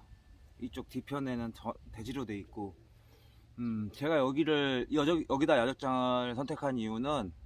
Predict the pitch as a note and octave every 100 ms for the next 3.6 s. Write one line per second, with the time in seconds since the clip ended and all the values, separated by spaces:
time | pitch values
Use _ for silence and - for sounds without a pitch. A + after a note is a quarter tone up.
0 | - B2 C3 A#2+ B2+ D3+ B2+ A2 B2+ C3
1 | F3 G3+ - - - - C3 D3 E3+ B2
2 | B2 A#2 - G#2+ B2 A2+ G#2+ C#3+ C#3+ D#3
3 | C#3+ C3 A#2 - A#2 A#2